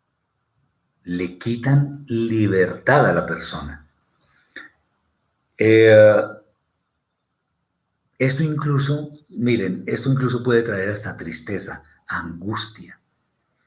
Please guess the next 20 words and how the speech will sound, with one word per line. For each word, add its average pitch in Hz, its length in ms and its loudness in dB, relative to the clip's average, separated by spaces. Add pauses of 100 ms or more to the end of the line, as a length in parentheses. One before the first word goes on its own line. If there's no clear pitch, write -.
(240)
Porque 131 220 4
hay 127 80 4
muchas 131 300 2
personas 117 380 -2
que 110 120 -4
dicen, 110 300 -4
"Ay, 120 140 -2
¿será 104 340 -4
que 113 120 -4
yo 110 220 0
debo 110 240 2
hacer 110 240 -2
esto 110 200 -4
así? 139 440 -6 (300)
¿Será 117 260 2
que 135 100 2
lo 131 80 4
estoy 110 260 -2
haciendo 120 440 -2
mal? 143 340 2